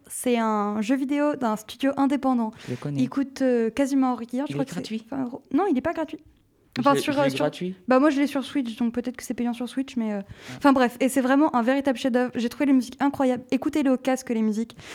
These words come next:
Speaker 1: Et ça te plonge tellement dans un univers. Moi, je trouve ça très mélancolique et très triste, mais, euh,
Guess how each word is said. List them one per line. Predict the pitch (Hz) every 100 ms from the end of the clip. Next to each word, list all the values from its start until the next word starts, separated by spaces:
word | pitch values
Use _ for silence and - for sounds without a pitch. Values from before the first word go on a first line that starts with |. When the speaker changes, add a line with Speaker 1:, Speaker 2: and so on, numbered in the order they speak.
| - -
Speaker 1:
Et |
ça | 262 302
te |
plonge | 277 285 277
tellement | 320 349
dans | 277 233
un | 240
univers. | 285 311 277 285
Moi, | 285
je |
trouve | - 285
ça | 214
très | -
mélancolique | 302 320 294 285 285 285
et | 226
très | - 294
triste, | 294 294 294 - -
mais, | 240 233 226
euh, | 220 214 214